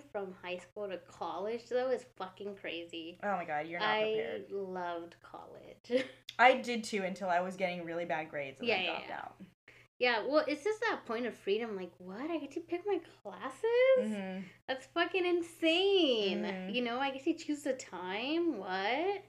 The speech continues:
Speaker 2: Yeah.
Speaker 1: College was wild.
Speaker 2: College
Speaker 1: We were
Speaker 2: was
Speaker 1: wild.
Speaker 2: We, we, like, the first year, we were, like, fucking on our shit. Like, we were, like, "Oh, full fucking schedule." Like,
Speaker 1: Yeah.
Speaker 2: and we're getting good grades in every class. And then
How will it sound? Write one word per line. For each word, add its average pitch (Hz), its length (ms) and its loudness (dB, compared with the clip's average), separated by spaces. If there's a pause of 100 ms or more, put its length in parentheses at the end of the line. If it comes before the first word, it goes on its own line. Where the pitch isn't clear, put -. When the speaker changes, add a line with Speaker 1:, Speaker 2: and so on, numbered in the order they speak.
(140)
Speaker 2:
Yeah. 185 520 4
Speaker 1:
College 320 320 6
was 202 120 -2
wild. 156 540 -4 (240)
Speaker 2:
College 330 240 6
Speaker 1:
We 330 80 8
were 392 140 8
Speaker 2:
was - 80 8
Speaker 1:
wild. 170 500 2 (360)
Speaker 2:
We, 320 460 0 (960)
we, 233 240 -4
like, 277 180 4
the 294 80 6
first 294 320 2
year, 202 580 0
we 214 140 -4
were, 277 180 -2
like, 302 400 0 (220)
fucking 233 460 2 (160)
on 180 260 2
our 185 240 0
shit. - 640 -8 (1200)
Like, 196 380 4
we 202 140 -4
were, 220 200 -2
like, 180 380 0 (100)
"Oh, 180 320 4 (580)
full 226 300 6
fucking 180 360 -4
schedule." - 460 -2
Like, - 240 2
Speaker 1:
Yeah. 214 100 0
Speaker 2:
and 220 80 0
we're 214 140 6
getting 190 280 -2
good 254 200 8
grades 220 260 4
in 190 60 0
every 180 140 0
class. 170 400 -2
And 220 180 -4
then 214 380 4